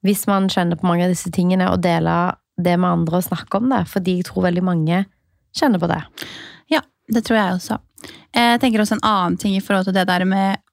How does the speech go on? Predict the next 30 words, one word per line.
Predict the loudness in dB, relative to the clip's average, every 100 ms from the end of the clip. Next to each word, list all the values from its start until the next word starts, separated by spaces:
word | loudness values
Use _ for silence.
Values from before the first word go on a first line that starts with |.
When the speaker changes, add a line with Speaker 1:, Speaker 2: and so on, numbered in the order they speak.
| _ _ 0
Speaker 2:
eh, | 0 0
økonomi, | -2 0 2 2 2 2 2
og | 0
i |
hvert | 0
fall | -2
sånn, | -2 0 0
det | 0 2 2 0 -8 _
kommer | -2 0 2
alltid | 0 0
kostnader | -2 -2 -2 0 0 0
i |
forbindelse | 0 0 0 -2 -4
med | -4
jul | 0 0 2 0 -2 -4 _
og | -2
gaver. | 0 0 0 2 2 0 -8 -20 -20 -20 -20 -4
Ehm, | 2 4 4 2 2 2 0 -2 -8 _ _ _ -20 _ _ _ _ 2
en | 4
annen | 4 2
ting | 2 2
man | 2 2
kan | 2
gjøre | 2 4 2 2
er | 0 2 0 0
å | 0
gi | 0
gavekort, | 0 0 0 -2 -4 -4 -4
for | -2
eksempel, | 0 0 2 0 -2